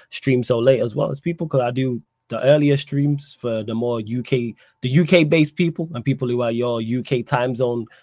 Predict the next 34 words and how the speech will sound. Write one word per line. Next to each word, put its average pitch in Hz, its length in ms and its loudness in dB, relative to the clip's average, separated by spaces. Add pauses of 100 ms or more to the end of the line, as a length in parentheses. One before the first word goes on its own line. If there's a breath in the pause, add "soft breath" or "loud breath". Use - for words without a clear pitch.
(120 soft breath)
based 123 220 -2
friendly. 135 300 0
And 127 120 -4
then 131 80 0
I 135 40 2
do 147 180 2
a 139 40 4
late 165 240 -2
streams 104 320 -10
for, 104 280 -12
you 110 80 -12
know, 113 140 -6
United 113 320 -4
States 127 300 -2
is 120 100 -6
the - 80 -8
second 120 380 2
biggest, 113 400 2 (320 loud breath)
um, 113 280 -2
region 117 500 -2 (380)
we 117 140 -6
stream 131 340 0
in. 101 80 -4
Canada, 123 400 2
I 117 60 2
think, 123 260 0
is 117 160 0
in 117 80 0
the 110 80 -2
top - 240 -2
five 123 320 0
as 107 140 -8
well. 123 300 0
So, - 500 -8